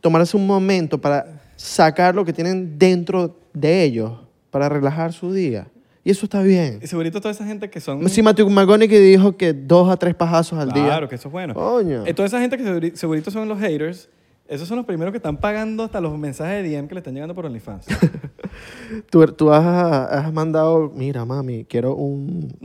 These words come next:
Speaker 2: <laughs>
Speaker 1: uno privado".
Speaker 2: Uno privado, me
Speaker 1: Un
Speaker 2: paga.
Speaker 1: video privado. Las mujeres de OnlyFans hacen mucho más dinero en los, coño, en los mensajes como directos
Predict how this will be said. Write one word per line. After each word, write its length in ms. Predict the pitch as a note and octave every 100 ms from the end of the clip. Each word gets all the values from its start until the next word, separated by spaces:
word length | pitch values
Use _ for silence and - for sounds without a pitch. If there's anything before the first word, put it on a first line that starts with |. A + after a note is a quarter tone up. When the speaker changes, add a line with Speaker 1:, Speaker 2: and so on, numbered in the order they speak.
| -
Speaker 2:
<laughs> 220 | - -
Speaker 1:
uno 320 | - C3+ C#3 C#3
privado". 460 | C3+ B2 B2+ A2+ D#2+ _ _ -
Speaker 2:
Uno 140 | A#2
privado, 460 | B2 B2+ E3+ F3+ -
me 100 | G#2+
Speaker 1:
Un 120 | -
Speaker 2:
paga. 140 | A#2 C3+
Speaker 1:
video 260 | D#3 E3
privado. 480 | E3+ E3+ A3+ G#3+ - _ _ - _ _ -
Las 240 | D3 C#3+ C#3
mujeres 340 | C#3 C#3 C3+
de 80 | F#3
OnlyFans 380 | F3 C3+ C3 -
hacen 260 | D#3+ F3
mucho 380 | F3 F3 F3+ F3+
más 100 | F3+
dinero 460 | F#3 E3+ F3 F#3+ - _ _
en 300 | D3 C#3 C3
los, 200 | B2+ B2 -
coño, 340 | C#3 C3+ B2+
en 100 | A2+
los 280 | A2 A2 A2+ A2+ _
mensajes 500 | B2+ A#2+ - A#2+ C3+
como 720 | - D#3+ C#3 B2 A2+ G#2+ F#2+ - _ _ _
directos 680 | B2+ B2+ B2 C3 C3 E3